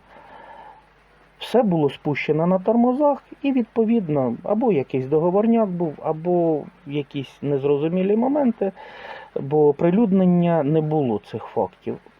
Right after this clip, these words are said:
Ну, в майбутньому, я думаю, ця інформація з'явиться.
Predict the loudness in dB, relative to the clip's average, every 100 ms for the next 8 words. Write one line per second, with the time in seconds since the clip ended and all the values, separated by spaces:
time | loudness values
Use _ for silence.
0 | -6 0 2 2 2 2 2 -2 -2 -2
1 | -2 -2 -2 -2 -2 -4 -4 -6 -6 -8
2 | -8 -10 -10 -14 -14 -20 -20